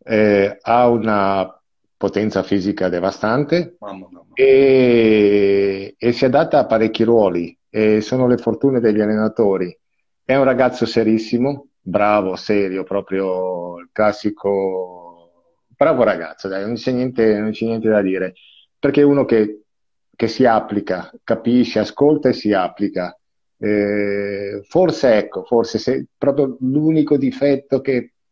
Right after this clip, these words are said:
Speaker 1: posso trovare oggi, ma per l'età che ha, un, la, la, la,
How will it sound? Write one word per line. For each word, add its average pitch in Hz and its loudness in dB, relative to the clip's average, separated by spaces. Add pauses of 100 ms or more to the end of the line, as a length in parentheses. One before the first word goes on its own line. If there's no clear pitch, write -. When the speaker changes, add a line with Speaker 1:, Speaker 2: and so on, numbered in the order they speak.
Speaker 1:
posso 135 0
trovare 127 2
oggi, 131 4
ma 107 0
per 107 0
l'età 110 2
che 113 0
ha, 131 2 (680)
un, 110 -2
la, 104 -2
la, 98 -8
la, 107 -2